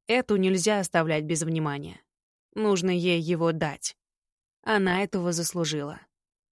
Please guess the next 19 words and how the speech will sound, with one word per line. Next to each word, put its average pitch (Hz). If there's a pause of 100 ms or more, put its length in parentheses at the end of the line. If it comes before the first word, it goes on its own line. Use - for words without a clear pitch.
(800)
«Смерть», — - (500)
сказал 185
Помпей, 180
обращаясь 170
к -
Альфе. 156 (1400)
«Поговори 226
с 190
ней 185
и -
объясни, 196
что 185
она 185
влипла 190
в -
то, 214
о 170
чем 175
пожалеет. 175